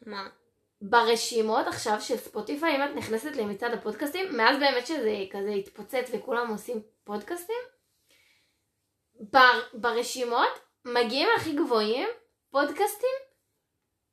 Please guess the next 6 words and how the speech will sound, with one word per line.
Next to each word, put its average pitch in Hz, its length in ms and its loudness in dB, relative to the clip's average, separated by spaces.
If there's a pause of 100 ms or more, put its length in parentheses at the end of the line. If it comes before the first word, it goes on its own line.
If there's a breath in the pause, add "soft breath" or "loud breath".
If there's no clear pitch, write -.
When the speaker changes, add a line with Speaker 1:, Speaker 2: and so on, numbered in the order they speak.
(920)
Speaker 1:
כמו 285 180 6
Speaker 2:
את 247 60 0
יודעת 330 100 6
Speaker 1:
שלנו. 302 380 8 (180)
Speaker 2:
לא, 311 420 6
אבל, 226 200 0